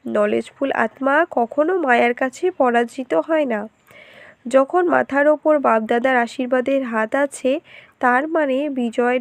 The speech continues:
তিলক লেগে গেছে। পরমাত্মার হাত আর সাথ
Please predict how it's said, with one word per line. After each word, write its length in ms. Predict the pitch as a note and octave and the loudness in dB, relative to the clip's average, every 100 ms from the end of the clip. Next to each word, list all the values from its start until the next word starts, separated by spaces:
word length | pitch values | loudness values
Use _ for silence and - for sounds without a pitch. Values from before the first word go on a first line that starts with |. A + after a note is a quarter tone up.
| - | -4
তিলক 320 | C4 E4 F#4+ | -4 -4 -2
লেগে 260 | C#4 A#3 G#3+ | -2 -2 -2
গেছে। 440 | G#3+ G#3 - G#3+ - _ _ - - _ | -4 -6 -6 -8 -8 _ _ -20 -20 _
পরমাত্মার 680 | A#3 A3+ B3+ C#4+ - F4 E4+ | 2 2 0 -6 -2 2 2
হাত 340 | C4+ C4 B3 C4 - - - _ _ - - | 0 -2 -2 -4 -20 -20 -20 _ _ -10 -4
আর 320 | A#3 C4 E4 | -2 -2 -4
সাথ 400 | - - A3+ A3+ | -10 -6 -4 -4